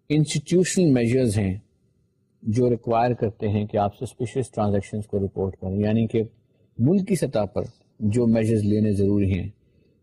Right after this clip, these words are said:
Transparency of legal persons and arrangements کو آئیڈینٹیفائی ہونا ضروری ہے۔ پھر اس کے علاوہ عالمی کوآپریشن، اس کا میں نے اس میپ پہ بھی شو کیا اور آپ کو بھی اب تک یہ کلیئر ہو گیا ہوگا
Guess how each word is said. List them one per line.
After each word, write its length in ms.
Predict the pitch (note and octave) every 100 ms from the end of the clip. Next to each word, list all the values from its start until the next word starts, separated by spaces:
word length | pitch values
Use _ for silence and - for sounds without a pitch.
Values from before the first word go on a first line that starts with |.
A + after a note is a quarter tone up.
| -
Transparency 680 | D#3 E3 - F3 F3+ E3+ F#3+
of 220 | D#3+ B2+
legal 400 | C#3 D#3 E3 -
persons 420 | C3 - D#3 D3+ C3+
and 120 | B2+
arrangements 720 | A2 A#2 A2+ G#2+ G2+ - - _ _ _ _ _ _ _ _ _ _ _
کو 120 | D3
آئیڈینٹیفائی 580 | B2+ A#2 A#2 A2+ A2 G#2+
ہونا 220 | G#2 G2+
ضروری 440 | G2 G2 F#2+ G2 F#2
ہے۔ 180 | F#2+ G2+ _ _ _ _ _ _ _ _ -
پھر 120 | G3
اس 140 | F3+
کے 100 | -
علاوہ 280 | F3+ E3 E3+
عالمی 540 | - - D#3 E3 F3+
کوآپریشن، 580 | E3 D#3+ C#3+ D#3 D3+ A2 - - _ _ _ _ _ _ -
اس 80 |
کا 120 | - C#3
میں 140 | B2+
نے 240 | B2 A#2+
اس 180 | A2+ -
میپ 260 | A2+ B2 -
پہ 60 |
بھی 120 | C3 A#2+
شو 200 | - A2
کیا 200 | A#2 G#2+
اور 80 |
آپ 220 | G#2 G#2 -
کو 60 |
بھی 120 | A#2+
اب 60 | A2 -
تک 180 | G#2+
یہ 40 | G#2
کلیئر 280 | - G#2+ G#2
ہو 120 | G#2
گیا 140 | A2 G2+
ہوگا 280 | F#2 G2+